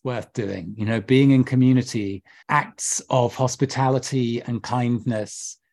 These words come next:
creating little pockets of conviviality, all the things that make life worth living while we have it. But then take seriously the proposition that we're living in a time of endings,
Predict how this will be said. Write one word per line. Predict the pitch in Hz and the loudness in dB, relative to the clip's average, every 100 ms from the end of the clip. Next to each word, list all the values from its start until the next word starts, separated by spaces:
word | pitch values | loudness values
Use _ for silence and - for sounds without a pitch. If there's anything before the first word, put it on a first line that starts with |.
| _ | _
creating | - 139 135 135 151 | 0 4 4 4 4
little | 135 131 | 4 2
pockets | - 143 123 131 - 127 | 0 -2 0 -4 -2 -6
of | - | -2
conviviality, | 127 117 120 127 123 127 120 - 107 | -2 2 2 4 2 0 -2 -6 -6
all | 135 135 | -4 -4
the | |
things | 123 156 131 110 | -2 0 0 -2
that | - 120 | -6 -6
make | 127 117 123 | -6 -6 -4
life | 117 113 - | -4 -4 -6
worth | 127 110 127 | -6 -6 -4
living | 120 117 107 | -4 -4 -4
while | 113 117 | -2 -2
we | 110 | -2
have | 107 117 104 | -4 -6 -8
it. | 87 _ _ _ _ _ _ _ _ - | -16 _ _ _ _ _ _ _ _ -4
But | 202 170 | 0 4
then | 190 185 190 151 | 6 8 6 4
take | 139 131 | 2 0
seriously | - 156 156 135 143 | 2 2 2 2 0
the | 127 | 0
proposition | - 135 131 131 127 131 120 | 0 -2 -2 -2 -2 0 -2
that | 131 | 2
we're | 135 | 2
living | 131 151 160 147 | 2 0 0 0
in | 147 135 131 127 - | -2 -2 -4 -6 -10
a | |
time | 160 - 170 196 | -8 0 4 6
of | 175 147 | 6 4
endings, | 143 131 113 90 - - - | 2 0 -2 -12 -16 -20 -20